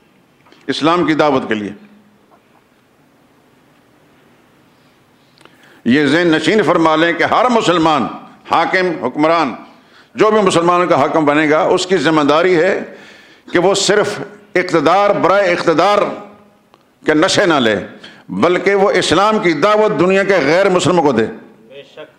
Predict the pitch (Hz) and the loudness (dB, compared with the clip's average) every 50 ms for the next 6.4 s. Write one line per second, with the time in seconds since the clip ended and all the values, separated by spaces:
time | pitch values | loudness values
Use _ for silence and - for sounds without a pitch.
0 | _ 110 113 107 - 143 139 139 - - - - - - - _ _ _ _ _ | _ -20 -20 -20 -20 -20 -20 -20 -20 -20 -20 -20 -20 -20 -20 _ _ _ _ _
1 | _ _ - 127 175 214 208 180 175 208 214 202 202 185 175 139 - 165 - - | _ _ -2 0 2 2 2 2 2 2 2 2 2 2 0 0 -2 -4 -2 0
2 | 151 160 160 165 196 208 202 202 175 165 - - 151 131 143 175 190 185 - - | 0 2 2 2 2 2 2 2 2 0 0 0 0 0 2 2 2 0 0 0
3 | 160 160 151 143 143 165 175 156 156 147 - 151 165 160 139 175 175 175 160 147 | 0 0 0 2 2 2 2 2 0 0 0 -2 -2 -2 -2 -4 -2 0 0 0
4 | 143 139 143 151 170 170 165 147 147 131 - 110 98 87 95 - - - _ _ | 2 2 2 2 2 0 0 -2 -4 -4 -4 -6 -8 -8 -10 -12 -18 -20 _ _
5 | _ - - - - - - - _ _ - 131 160 - - 170 180 185 170 135 | _ -20 -20 -20 -20 -20 -20 -20 _ _ -2 0 0 0 0 0 0 0 0 0
6 | 180 170 165 175 - - 160 190 | -2 0 0 0 0 0 0 2